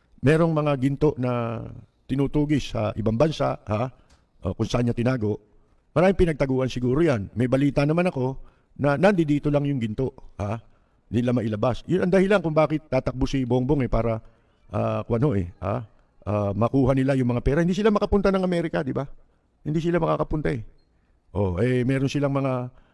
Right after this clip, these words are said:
ah, kwan, kailangang, ah, gawin para makuha nila yung mga nakaw na yaman, di ba? Yun lang kay Rojas, yung kayamanan na yan na nahukay ni Rojas, yung Golden Buddha. May mga kasamang gold bars yun. Marami yun. Kahon-kahon po yun, mga kaibigan.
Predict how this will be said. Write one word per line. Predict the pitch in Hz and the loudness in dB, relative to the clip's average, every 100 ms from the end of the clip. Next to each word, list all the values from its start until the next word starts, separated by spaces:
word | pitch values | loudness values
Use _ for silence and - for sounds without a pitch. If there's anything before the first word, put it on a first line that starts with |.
| _ 110 | _ -4
ah, | 117 117 | -2 -2
kwan, | 170 151 139 | 2 2 2
kailangang, | - 113 127 127 131 123 117 _ _ _ | 0 2 2 2 0 -4 -8 _ _ _
ah, | 110 113 | -4 2
gawin | 156 147 | 4 4
para | 127 123 123 | 2 2 2
makuha | 127 127 131 | 0 2 2
nila | 127 135 | 2 0
yung | 127 113 | 0 -2
mga | 113 107 107 - | -4 -4 -8 -4
nakaw | 110 123 131 123 | 0 2 2 2
na | 120 | 0
yaman, | 117 147 131 90 | 0 -2 -2 -6
di | - 113 | -6 -2
ba? | 117 147 - - - | -2 -2 -6 -16 0
Yun | 190 | 2
lang | 208 202 | 4 4
kay | 190 | 2
Rojas, | 180 175 196 - | 4 4 4 2
yung | 147 139 131 | 0 0 0
kayamanan | 143 143 143 139 | 2 2 2 2
na | 135 | 0
yan | 151 | 0
na | 139 | 0
nahukay | 123 117 117 117 | 2 0 0 0
ni | 113 | -2
Rojas, | 113 110 123 - - | -2 -2 -2 -4 -4
yung | 104 | -2
Golden | 110 107 117 | 0 0 0
Buddha. | 113 113 117 143 - _ _ 123 | 0 -2 -2 -4 -8 _ _ 0
May | |
mga | 147 160 151 | 2 2 0
kasamang | 147 151 156 147 135 117 | 0 2 2 0 -4 2
gold | 135 135 | 2 4
bars | 120 131 | 0 -2
yun. | 170 160 95 | -4 -4 -4
Marami | 107 120 135 151 | -4 -2 2 2
yun. | 196 120 - - | 2 0 -6 -14
Kahon-kahon | - 131 160 151 147 165 | -2 2 2 4 4 4
po | 160 165 | 2 2
yun, | 185 123 | 2 0
mga | 120 131 | -4 -2
kaibigan. | 131 131 135 151 | -2 -2 -2 -2